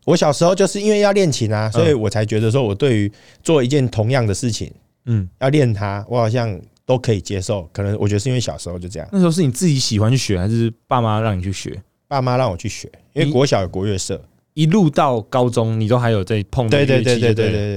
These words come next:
Speaker 1: 对，都还是社，社团的。
Speaker 2: 蛮酷的，所以你就因为有在学乐器这件事情，让你觉得，哎，坚持一件事情并不是一件，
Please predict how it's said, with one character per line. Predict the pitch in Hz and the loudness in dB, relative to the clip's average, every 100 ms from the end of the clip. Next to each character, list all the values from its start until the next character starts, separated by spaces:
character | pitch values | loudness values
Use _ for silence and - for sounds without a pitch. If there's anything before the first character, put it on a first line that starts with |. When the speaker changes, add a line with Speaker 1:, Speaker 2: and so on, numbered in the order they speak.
| 92 | -4
Speaker 1:
对， | |
都 | 131 | -2
还 | 123 110 | 0 0
是 | 120 | -4
社， | 120 110 | -2 -2
社 | - 113 | 0 -4
团 | 92 73 | -4 -12
的。 | - | -4
Speaker 2:
蛮 | 120 120 | 0 0
酷 | 147 123 | 2 2
的， | 110 | 2
所 | 147 | 2
以 | 160 | 2
你 | |
就 | 147 | 0
因 | 165 156 | 2 2
为 | 156 135 - _ - | 4 2 -2 _ -2
有 | 139 123 107 - _ _ | 2 2 2 -2 _ _
在 | - 165 | -2 0
学 | 139 127 | 2 2
乐 | 139 | 2
器 | 147 151 | 2 2
这 | 139 | 2
件 | 139 | 0
事 | 147 | 0
情， | 120 92 | -4 -2
让 | 110 127 | -2 0
你 | |
觉 | 107 101 | 0 0
得， | 101 | 0
哎， | 135 | -2
坚 | 123 185 | 0 0
持 | 175 | 0
一 | 123 | 0
件 | 139 | -2
事 | 127 143 | -4 -6
情 | 104 | -4
并 | 95 123 | 0 2
不 | 110 | 2
是 | 104 | 0
一 | 110 | -2
件， | 110 117 107 | 0 0 0